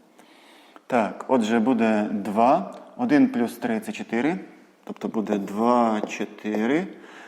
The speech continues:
Далі чотири плюс два — це шість. Тобто двісті сорок шість цілих чотири десятих плюс п'ять десятих — це дев'ять десятих.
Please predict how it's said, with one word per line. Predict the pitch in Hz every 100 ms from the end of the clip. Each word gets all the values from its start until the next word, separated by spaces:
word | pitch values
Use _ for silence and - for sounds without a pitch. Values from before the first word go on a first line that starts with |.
| -
Далі | 113 120 113 113 110 - - -
чотири | - - 143 131
плюс | 127 127
два — | 110 117 110 98
це | 104
шість. | - 113 143 190 - - - - -
Тобто | - 117
двісті | 107 127 123 -
сорок | - 113 117 -
шість | 120 110 110
цілих | - 131 185 - - - - - - - -
чотири | - - 269 123
десятих | 113 107 117 - 113 104 -
плюс | 117 110 -
п'ять | 120 123 143
десятих — | 143 - 117 233 104 - -
це | 120 123 -
дев'ять | 113 117 113 98 104 110
десятих. | 120 - 117 101